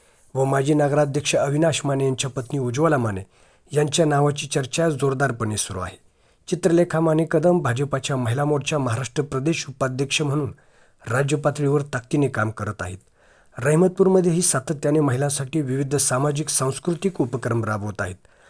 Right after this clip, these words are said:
त्यामुळे नगराध्यक्ष पदासाठी चित्रलेखा माने कदम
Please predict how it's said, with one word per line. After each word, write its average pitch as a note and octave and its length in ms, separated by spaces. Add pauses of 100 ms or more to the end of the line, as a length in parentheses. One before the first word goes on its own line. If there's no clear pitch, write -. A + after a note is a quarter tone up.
(240)
त्यामुळे C#3 260
नगराध्यक्ष C#3+ 640
पदासाठी C#3 640 (420)
चित्रलेखा E3 560
माने C3+ 340
कदम D3+ 320